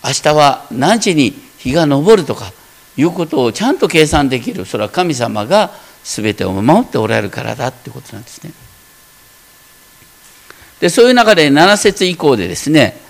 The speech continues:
えー、「褒めたたえよ、主を、地の上から」ね、天から褒めたたえるのに対して、七節以降では、地から主を褒めたたえる。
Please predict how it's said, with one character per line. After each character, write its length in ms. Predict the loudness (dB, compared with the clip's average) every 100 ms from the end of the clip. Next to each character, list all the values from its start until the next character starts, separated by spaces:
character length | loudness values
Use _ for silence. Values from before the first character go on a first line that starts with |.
| -20 -20 _
え 280 | -6 -6 -6
ー、 40 |
「褒 160 | -4 2
め 140 | 2
た 180 | 2 0
た 200 | 2 0
え 60 | 2
よ、 160 | 2
主 220 | 0 0 -2
を、 120 | -2
地 240 | -4 0
の 160 | 2 4
上 160 | 2
か 120 | 2 -2
ら」 180 | -2 -6 -18 -12
ね、 140 | -12 -12 -20 -20 _ _
天 240 | 4 4 4
か 160 | 4
ら 260 | 2 0 -8
褒 80 | -2
め 100 | -2
た 160 | 0 -2
た 180 | -2 -4
え 60 |
る 100 | -6 -18 _ _
の 100 | -6
に 60 | -2
対 220 | -2 -4
し 40 |
て、 300 | -2 -2 -2 -4
七 260 | 0 2 2
節 280 | -6 -2
以 100 | -2
降 180 | -2 -6
で 80 | 0
は、 180 | -2 -2 -12 -14 -6
地 160 | -4
か 160 | 0 2
ら 320 | 2 2 -12 -20 _ -8
主 180 | 0
を 100 | 2
褒 120 | 2 -6
め 100 | -6
た 160 | -10
た 120 | -10
え 80 |
る。 60 | -14